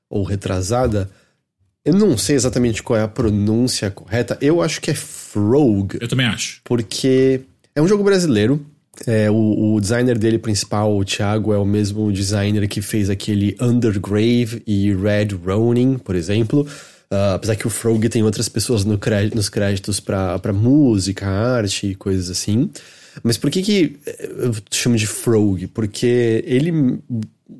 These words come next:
Speaker 1: a própria tela inicial do jogo brinca com isso, que aparece Rogue, e aí aparece o F, entendeu? Puf, e aí vira Frog, porque ele é um,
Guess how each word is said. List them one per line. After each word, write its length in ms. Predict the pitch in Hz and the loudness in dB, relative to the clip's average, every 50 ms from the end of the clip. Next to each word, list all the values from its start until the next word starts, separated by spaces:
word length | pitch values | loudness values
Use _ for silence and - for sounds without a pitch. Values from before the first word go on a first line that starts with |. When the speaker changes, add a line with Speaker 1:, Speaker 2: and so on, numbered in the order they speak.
| - - - 117 | -16 -8 -6 -6
Speaker 1:
a 40 | 110 | -4
própria 320 | 98 - 113 127 - 151 | -2 -2 -2 -2 -2 -2
tela 240 | 151 - 135 135 131 131 | -2 0 0 2 2 2
inicial 640 | 127 127 131 127 - - - 117 104 120 135 147 | 2 2 0 0 0 0 0 0 2 2 2 4
do 120 | 139 117 107 | 4 2 2
jogo 300 | 98 101 110 113 113 113 | 2 2 0 0 0 -2
brinca 420 | 110 101 92 110 110 110 110 117 101 | -2 -2 0 0 0 0 0 -2 -4
com 140 | - 107 104 | -2 0 0
isso, 200 | 117 110 - 123 | 0 0 0 -2
que 100 | - 123 | -2 -2
aparece 520 | 107 - 120 113 110 107 101 - - 110 | -2 0 2 2 2 2 0 0 0 0
Rogue, 640 | 107 101 104 110 113 110 113 139 185 277 - - - - _ _ _ _ _ - | 0 0 2 2 4 4 4 4 4 2 -2 -4 -10 -16 _ _ _ _ _ 0
e 100 | 127 123 | 2 4
aí 80 | 117 113 | 4 2
aparece 420 | 117 - 131 117 113 104 - - | 2 2 0 0 0 0 0 2
o 60 | 131 | 2
F, 320 | 113 87 - - - - 107 | 2 0 -2 -4 -6 -6 -6
entendeu? 240 | 98 - 107 107 104 | -4 -2 0 0 0
Puf, 280 | 104 - - - - - - - | -2 -2 -4 -6 -8 -6 -2 0
e 80 | 120 | 2
aí 100 | 110 104 | 2 2
vira 400 | 98 98 113 113 120 127 131 139 - | 2 2 2 2 2 0 0 -4 -8
Frog, 760 | - - - - - 135 120 117 113 113 123 135 143 165 165 - - - - - - _ _ - | -8 -8 -6 -2 2 4 4 6 6 6 4 4 2 0 -4 -10 -12 -20 -20 -20 -20 _ _ -4
porque 540 | - 240 254 240 - 196 180 185 202 - - | 0 0 0 2 2 2 2 2 2 0 2
ele 320 | 170 165 175 202 220 202 | 2 2 2 2 2 2
é 160 | 139 117 123 | 2 2 2
um, 520 | 143 165 156 143 120 113 107 101 95 87 | 2 2 2 2 2 2 2 0 -2 -4